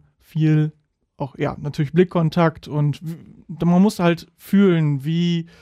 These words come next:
äh, wie funktioniert die Musik, äh,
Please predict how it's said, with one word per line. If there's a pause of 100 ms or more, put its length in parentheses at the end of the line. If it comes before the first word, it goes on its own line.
(340)
äh, (260)
wie
funktioniert
die
Musik,
äh,